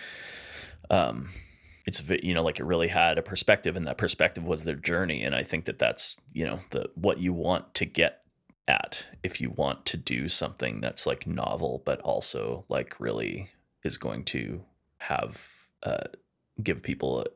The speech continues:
a, a, a, an experience that they are going to remember, you know, is, like,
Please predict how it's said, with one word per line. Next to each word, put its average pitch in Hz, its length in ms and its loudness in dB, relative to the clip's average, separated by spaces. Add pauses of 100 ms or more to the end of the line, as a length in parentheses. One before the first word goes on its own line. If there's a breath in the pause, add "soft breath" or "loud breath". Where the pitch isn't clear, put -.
(220)
a, - 60 -4 (200)
a, - 100 -2 (1000 loud breath)
a, - 80 2 (140)
an 101 100 2
experience - 520 0
that - 120 -4
they 57 300 -2 (400 loud breath)
are 87 80 6
going - 220 -6
to 80 80 -4
remember, 64 640 -6
you 95 120 -6
know, - 160 -4 (240)
is, - 160 -4
like, - 160 -4